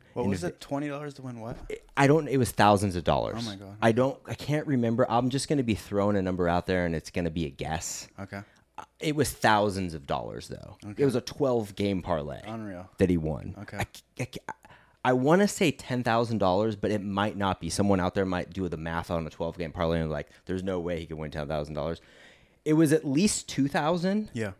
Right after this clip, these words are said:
Speaker 2: And it could have been up to, like, twenty.
Speaker 1: Wow.
Speaker 2: It, I don't know where in
Speaker 1: Yeah.
Speaker 2: that range. That's a giant range.
Speaker 1: Yeah.
Speaker 2: But it was enough where when you're a twenty-one-year-old and it's the first bet, you, or one of the first bets you ever make,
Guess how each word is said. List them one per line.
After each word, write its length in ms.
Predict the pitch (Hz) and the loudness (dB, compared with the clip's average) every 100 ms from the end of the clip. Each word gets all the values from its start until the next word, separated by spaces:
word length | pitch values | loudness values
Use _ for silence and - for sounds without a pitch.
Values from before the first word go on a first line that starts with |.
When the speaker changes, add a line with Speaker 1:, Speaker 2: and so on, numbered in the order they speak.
| - | -2
Speaker 2:
And 160 | 123 | 0
it 100 | 123 | 0
could 200 | - 139 | 0 0
have 80 | 147 | 2
been 100 | 143 | 0
up 200 | 110 117 | -2 -4
to, 100 | - | -4
like, 260 | 101 95 - _ _ _ _ _ _ | -4 -4 -8 _ _ _ _ _ _
twenty. 640 | - 69 98 92 73 71 - _ - | -6 2 4 2 -2 -14 -20 _ -20
Speaker 1:
Wow. 200 | 98 92 | -16 -4
Speaker 2:
It, 120 | 127 - | -2 0
I 140 | 139 | 2
don't 220 | 147 180 - | 2 0 0
know 200 | 139 135 | 2 2
where 520 | 113 117 123 139 160 | 2 4 4 2 -2
in 260 | - 110 | -2 -2
Speaker 1:
Yeah. 80 | 107 | 0
Speaker 2:
that 180 | 110 - | -2 -4
range. 280 | 98 104 98 | -2 -2 -2
That's 120 | 110 | -4
a 160 | 95 80 | -6 -6
giant 460 | - 92 87 82 - | -2 0 2 0 -6
range. 520 | 65 71 80 107 - - _ | -12 -10 -10 -10 -12 -20 _
Speaker 1:
Yeah. 160 | 104 95 | -16 0
Speaker 2:
But 140 | 117 | 2
it 80 | 156 | 4
was 200 | 170 151 123 | 4 4 2
enough 400 | 127 123 131 127 | 0 0 0 -2
where 140 | 127 117 | 0 2
when 200 | 104 104 | 2 2
you're 140 | 104 | 2
a 60 | 90 | 2
twenty-one-year-old 920 | - 110 107 101 101 101 90 87 85 | 2 4 6 6 4 4 4 2 0
and 80 | 82 | -4
it's 100 | - | -6
the 80 | 92 | -12
first 360 | - 87 - 76 | -8 -8 -8 -4
bet, 240 | 90 - | -4 -4
you, 100 | 76 - | -8 -10
or 120 | 104 | -2
one 160 | 104 | -2
of 60 | 107 | -2
the 40 | |
first 300 | 87 90 90 | -4 -8 -4
bets 180 | 95 90 | -2 -2
you 80 | 92 | -2
ever 160 | 85 78 | -2 -2
make, 400 | 73 92 - | 0 -2 -2